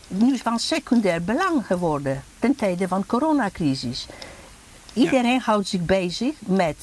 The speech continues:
Speaker 1: één, eh, bestrijden van gezondheidscrisis, twee, bestrijding van economische crisis en drie,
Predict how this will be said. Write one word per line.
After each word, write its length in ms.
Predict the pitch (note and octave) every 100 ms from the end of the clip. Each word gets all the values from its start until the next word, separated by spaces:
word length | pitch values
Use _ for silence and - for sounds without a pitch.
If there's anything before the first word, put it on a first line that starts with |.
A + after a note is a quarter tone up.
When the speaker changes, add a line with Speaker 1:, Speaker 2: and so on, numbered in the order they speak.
| -
Speaker 1:
één, 340 | F3+ D#3+ B2+ - - - - - -
eh, 240 | - D#3+ D#3+
bestrijden 540 | F#3+ - C#4 C#4+ C4+
van 200 | A3 G#3
gezondheidscrisis, 1040 | G3+ G#3+ B3+ A#3 - F3 - D#3+ D3+ A3 A3
twee, 400 | - A3+ F#3 D3
bestrijding 560 | E3+ F#3 - B3+ C#4+ B3+
van 140 | A#3 A#3
economische 760 | G#3 A3 A3+ A#3+ G#3+ - F3
crisis 520 | - D#3+ C#3 E3 G#3 - - -
en 180 | G3 G#3
drie, 260 | A#3 C#4